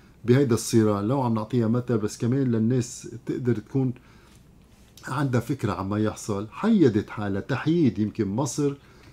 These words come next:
بموضوع الترانسفير الفلسطيني على سينا رفضته وظلت خارج المحور. الأردن كمان امبارح ملك الأردن عم يحكي، ما سمح بمرور الطيران الإسرائيلي لضرب الإيران بالأجواء الأردنية.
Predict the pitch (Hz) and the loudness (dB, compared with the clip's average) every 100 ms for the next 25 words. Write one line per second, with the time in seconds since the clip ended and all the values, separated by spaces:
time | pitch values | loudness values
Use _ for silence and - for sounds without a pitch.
0 | - 120 110 101 120 113 104 - 113 104 | 0 2 4 2 0 -2 -4 -2 -2 -2
1 | - 131 113 - 110 107 - 151 123 92 | -2 0 0 0 -2 -2 -2 0 0 0
2 | 95 95 - 147 135 110 120 123 131 180 | -4 -6 -6 0 0 0 -4 -4 -4 -2
3 | 185 156 123 113 - - - - 110 104 | -2 0 0 -2 -6 -20 -20 -12 -4 2
4 | 170 147 131 147 139 104 113 110 - 107 | 2 2 0 0 2 2 0 -2 -4 -6
5 | 107 123 175 175 143 143 123 127 127 127 | -4 -2 0 0 2 -2 0 0 0 0
6 | 110 120 117 117 131 123 147 151 127 123 | 0 0 0 -2 -2 -2 -4 -4 -2 -2
7 | 120 117 123 101 - 120 - - - - | 0 -2 -2 -4 -2 -2 -4 -20 -20 -6
8 | 120 143 156 175 165 - 117 127 127 127 | 2 2 2 2 0 -2 0 2 2 2
9 | 139 - 117 - 123 117 123 117 113 - | 2 0 -6 0 2 2 2 0 -2 -4
10 | 123 113 127 123 110 107 110 104 139 110 | -4 -2 -2 0 0 2 0 2 0 2
11 | 107 - 120 117 127 131 110 120 113 95 | 0 2 2 4 2 0 -2 -2 -4 -2
12 | 110 131 135 - - - - - 131 135 | 0 0 -2 -10 -20 -20 -20 -4 0 0
13 | 113 123 117 92 98 | 2 4 4 2 -4